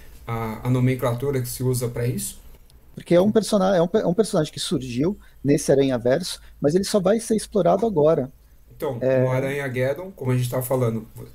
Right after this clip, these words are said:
Speaker 1: há não só pra ele, espaço pra outros aranhas, até aquele de seis braços também, que não chega a ser um
Speaker 2: Sim.
Speaker 1: monstro, mas ele só tem seis braços,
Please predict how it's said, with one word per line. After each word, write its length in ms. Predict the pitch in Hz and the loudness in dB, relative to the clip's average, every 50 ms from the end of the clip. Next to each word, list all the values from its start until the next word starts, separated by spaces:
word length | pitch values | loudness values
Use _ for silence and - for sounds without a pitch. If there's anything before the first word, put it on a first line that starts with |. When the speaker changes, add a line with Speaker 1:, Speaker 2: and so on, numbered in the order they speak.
| - - | -12 -4
Speaker 1:
há 380 | - 127 131 143 151 156 131 123 - - | 0 2 2 4 2 0 -2 -6 -6 -4
não 180 | 127 135 143 | -2 -2 -2
só 220 | 143 - - 143 123 | -2 -2 -2 -2 -2
pra 200 | 123 131 123 120 | -2 0 0 2
ele, 380 | 123 151 190 196 202 127 120 - - - - - - | 2 2 0 0 -2 -4 -10 -12 -16 -20 -20 -20 -14
espaço 460 | - - - - 123 123 123 120 - | -12 -12 -8 -4 -2 0 0 0 -2
pra 120 | - 127 131 | -2 -2 0
outros 280 | 156 190 196 - - | 0 0 0 -2 -2
aranhas, 440 | 135 117 117 127 151 180 185 143 120 | -2 -2 -2 -2 -2 -2 -2 -2 -2
até 200 | 131 135 135 185 | -2 -2 -2 -2
aquele 280 | 170 170 - 156 147 151 | -4 -4 -4 -6 -6 -6
de 80 | 135 | -4
seis 220 | - - 156 135 123 | -4 -2 -2 -2 -2
braços 500 | 110 110 120 127 139 147 143 - 131 120 | -2 -2 -2 0 0 -2 -4 -6 -8 -8
também, 440 | - 127 104 117 139 156 160 160 - - - | -6 -6 -4 -4 -4 -4 -6 -8 -14 -16 -10
que 80 | - | -8
não 100 | 175 170 | -8 -6
chega 300 | - - - 180 170 160 | -6 -4 -4 -2 -2 -2
a 20 | 147 | 0
ser 140 | - - | 0 2
um 60 | 147 131 | 2 2
Speaker 2:
Sim. 60 | 123 | 2
Speaker 1:
monstro, 380 | 123 - 170 175 - - 123 | 2 0 0 -2 -4 -6 -6
mas 140 | 117 120 120 | -4 -2 -2
ele 140 | 139 135 131 | -2 -2 -4
só 160 | - 131 127 | -6 -6 -6
tem 160 | 120 147 143 | -6 -6 -6
seis 240 | 135 - 143 127 120 | -6 -4 -4 -4 -4
braços, 420 | 110 117 117 123 139 147 139 - | -4 -4 -4 -4 -4 -4 -6 -8